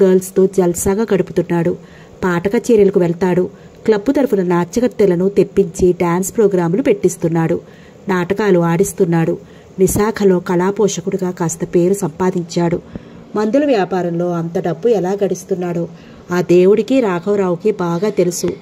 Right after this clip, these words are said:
గిట్టని వాళ్ళు రాఘవరావు పడవల్లో వచ్చిన దొంగసారా బుట్టలను చవగ్గా కొని తన మందుల కొట్టు నుంచి ఖరీదైన కస్టమర్లకు, స్నేహితులకు మాత్రమే మంచి ఖరీదుకు అమ్ముతున్నాడని అంటారు. రాఘవరావు మధ్యాహ్నం భోజనానికి వచ్చినప్పుడు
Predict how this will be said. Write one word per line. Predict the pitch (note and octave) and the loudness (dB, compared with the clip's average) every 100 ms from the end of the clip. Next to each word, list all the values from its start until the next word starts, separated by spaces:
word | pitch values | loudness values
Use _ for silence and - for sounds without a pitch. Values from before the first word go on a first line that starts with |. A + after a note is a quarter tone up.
| - - - - - | -20 -20 -20 -14 0
గిట్టని | G3+ G3+ C4 | 0 2 0
వాళ్ళు | B3+ F3+ F3 F#3 | 2 2 2 2
రాఘవరావు | F3 E3+ A3+ A#3+ G3 | 0 -2 0 0 0
పడవల్లో | F#3+ F3 F#3+ G#3+ A#3+ | 0 0 2 2 2
వచ్చిన | G3 G3 F3 | 2 0 -2
దొంగసారా | F3+ E3+ G3 - G#3 F3+ | 0 0 -2 0 0 0
బుట్టలను | E3 E3+ E3+ F3 - - - - - | -2 -2 -2 -2 -6 -20 -20 -12 -2
చవగ్గా | G3+ G3+ A#3+ B3 | 0 0 0 0
కొని | F#3+ F3 F#3 F3+ - - - | 0 0 -2 -4 -14 -18 -6
తన | B3 | -2
మందుల | A3+ G#3+ A3 | 0 0 0
కొట్టు | C#4+ C#4 G#3+ | 2 2 0
నుంచి | G3 F#3 G3+ | -2 2 2
ఖరీదైన | G3+ F#3 F#3+ A#3+ A3 | 2 2 2 2 -2
కస్టమర్లకు, | G3+ F3 - G3+ G3 G3 A3+ | -4 -4 -4 0 0 0 -2
స్నేహితులకు | - F#3 F3 F#3 G3 G3+ | 0 0 0 0 -2 0
మాత్రమే | G3 F3+ F#3 F3 G3 F#3+ - - - - | -2 -2 -2 -2 -2 -6 -16 -20 -14 -4
మంచి | G#3+ - D#4+ | -2 0 -2
ఖరీదుకు | A#3+ G3 F#3+ G3 | 4 4 4 0
అమ్ముతున్నాడని | F3 F3+ G3 G#3 G#3 G#3+ B3 | -2 -2 0 0 0 0 0
అంటారు. | C4 E3+ F3 F3 E3+ - - - - - | 0 0 -2 -2 -2 -6 -18 -20 -16 -4
రాఘవరావు | G3 F3+ B3+ C#4 A3+ F3 G3 | -2 0 2 2 2 2 2
మధ్యాహ్నం | F#3+ F3 - A3 A3+ A3 | 0 -4 -4 -2 -2 -2
భోజనానికి | F3 F3 F3 A3 A3 G3+ | 0 0 2 0 0 0
వచ్చినప్పుడు | F3 F3 F#3+ F#3 F#3 F3+ | 0 -2 -4 -4 -2 -2